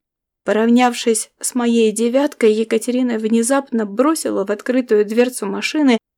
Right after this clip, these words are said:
пакет с деньгами и, врубив газ, полетела вдогонку за своими друзьями. Я провожала её взглядом до тех пор,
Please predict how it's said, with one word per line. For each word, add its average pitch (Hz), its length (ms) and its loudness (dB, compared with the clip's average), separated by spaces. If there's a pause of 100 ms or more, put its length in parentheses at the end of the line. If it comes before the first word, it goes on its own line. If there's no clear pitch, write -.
(120)
пакет 226 380 2
с 220 40 -4
деньгами 220 540 2
и, 254 220 2
врубив 214 500 -2
газ, 262 420 0 (500)
полетела 220 540 -4
вдогонку 208 680 -2
за 185 120 -8
своими 214 480 -4
друзьями. 202 680 -8 (840)
Я 285 240 2
провожала 294 680 2
её 247 420 2
взглядом 226 760 0 (260)
до 202 140 -2
тех 320 320 -6
пор, 196 300 -2